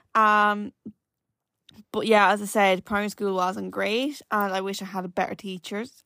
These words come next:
like, better teachers in general. Like, I didn't have a good teacher until sixth class, and that is a long time. And Eve, and, like, the only reason why I have respect for that teacher is because she helped me out when I got my first,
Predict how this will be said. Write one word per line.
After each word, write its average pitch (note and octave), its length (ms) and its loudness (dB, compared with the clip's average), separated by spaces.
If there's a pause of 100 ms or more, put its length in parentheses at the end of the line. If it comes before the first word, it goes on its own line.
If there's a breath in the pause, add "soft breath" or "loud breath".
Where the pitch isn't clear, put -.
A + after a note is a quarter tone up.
like, G3 180 2
better G#3+ 240 2
teachers F#3+ 460 -6
in G#3 180 -4
general. F#3+ 420 -2 (380 loud breath)
Like, A3 300 6
I A3+ 100 6
didn't B3 220 0
have A#3 160 4
a G#3 60 -2
good G3 320 -2
teacher F#3 400 -8
until G3+ 260 -4
sixth F3+ 320 -10
class, A#3 520 2 (580 soft breath)
and G#3+ 640 2 (300)
that G#3 200 4
is A3 80 -2
a A3+ 40 0
long G3+ 240 4
time. F#3 420 0
And G3+ 160 -4
Eve, G#3+ 540 -6 (260)
and, A3 120 0
like, G#3 240 -4 (760)
the B3+ 80 4
only E4+ 160 8
reason D4+ 240 0
why B3 280 8
I A3+ 120 4
have G#3 180 0
respect G3+ 340 -2
for G#3+ 120 -4
that F#3+ 80 -4
teacher G3 260 -10
is F#3+ 220 -6
because G3+ 320 -2
she G#3 100 0
helped G#3 220 0
me G3+ 100 0
out F#3+ 220 2
when F#3 80 -2
I F#3 80 -4
got F3+ 160 2
my F#3 100 -4
first, - 760 -4